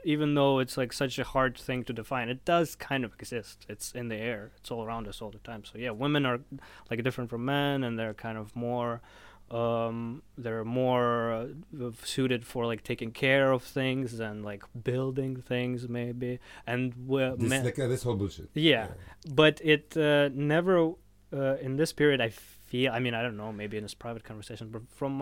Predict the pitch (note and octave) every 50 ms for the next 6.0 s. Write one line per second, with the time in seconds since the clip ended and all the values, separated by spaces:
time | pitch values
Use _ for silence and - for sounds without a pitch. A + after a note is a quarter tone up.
0 | C#3+ - C3 C3 C3 C#3 D3 D3+ D3 C3+ C3+ C3+ C3+ B2+ B2 G#2 A#2+ - - -
1 | A#2+ - C3+ C#3 D3+ D#3 D3+ D3+ D3 D3 - - - - - - - - - -
2 | - A#2+ A#2+ A#2+ A#2+ A#2 A#2 A2+ A2+ - - - - - _ - - - - _
3 | _ _ _ - - _ - - - - - - - - - C3+ A#2+ - - -
4 | D3 C#3+ C#3 B2 - - - C3+ C3+ C3+ C3 B2+ B2+ B2 - - A#2 A2+ A#2+ A#2
5 | A2+ - B2 A#2+ A#2+ A#2 A#2+ A#2 A#2+ A2+ A2+ A#2 A#2+ A#2+ A2 G2+ - F2+ F2